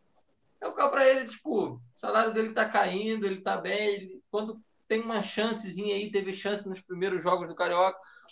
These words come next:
não se esforçou, o cara não se mo-, não se mostrou motivado pra jogar uma Libertadores. É, ele não se mostra motivado pra se manter um jogador profissional. E o Ganso,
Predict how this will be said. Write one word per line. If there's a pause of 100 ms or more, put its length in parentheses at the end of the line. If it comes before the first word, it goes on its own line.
(300)
não
se
esforçou,
o
cara
não
se
mo-, (840)
não
se
mostrou
motivado
pra
jogar
uma
Libertadores. (460)
É,
ele
não
se
mostra
motivado (1040)
pra (500)
se
manter
um
jogador
profissional.
E
o
Ganso,